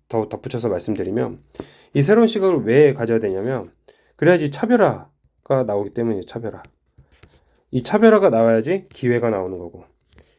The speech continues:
이 모-, 이 기회가 모든 사람들한테 저-, 똑같이 적용이 된다면 이거는 기회가 아니에요. 그리고 돈도 만들어질 수 없고요. 여기서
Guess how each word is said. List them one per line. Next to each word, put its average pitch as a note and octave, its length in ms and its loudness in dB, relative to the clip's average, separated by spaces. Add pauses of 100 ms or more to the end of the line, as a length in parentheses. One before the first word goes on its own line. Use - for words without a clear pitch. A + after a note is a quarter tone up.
(380)
이 F3+ 140 4
모-, D3+ 200 2
이 D#3+ 220 -6
기회가 C3+ 680 4
모든 D#3 360 2
사람들한테 E3 840 0
저-, B2+ 220 -6 (140)
똑같이 A3+ 320 -4
적용이 A#2+ 340 -2
된다면 G#2+ 580 -4 (260)
이거는 A#2+ 240 0
기회가 B2 380 2
아니에요. E2+ 460 -12 (320)
그리고 C3 260 0
돈도 B2 260 0
만들어질 G#2+ 420 -2
수 - 140 -14
없고요. F2 260 -14
여기서 F2 300 -20